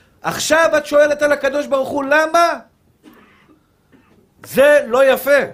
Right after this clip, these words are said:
זה לא יפה, אחי. זה לא יפה שהקדוש ברוך הוא נותן לי כל כך הרבה דברים טובים, מגיע לי כאב גרון, אני אומר לו, "למה?"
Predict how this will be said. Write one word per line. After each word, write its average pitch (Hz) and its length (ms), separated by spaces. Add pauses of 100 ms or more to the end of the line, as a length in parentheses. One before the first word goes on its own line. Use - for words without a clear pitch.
(1600)
זה 180 120
לא 294 200
יפה, 302 260
אחי. 285 400 (960)
זה 170 100
לא 302 180
יפה 294 220
שהקדוש 262 360
ברוך 269 140
הוא 294 100
נותן 294 240
לי 294 60
כל 254 140
כך 262 180
הרבה 269 160
דברים 277 300
טובים, 294 300
מגיע 262 220
לי 285 140
כאב 277 260
גרון, 294 280
אני 277 100
אומר 269 160
לו, 277 120
"למה?" 285 380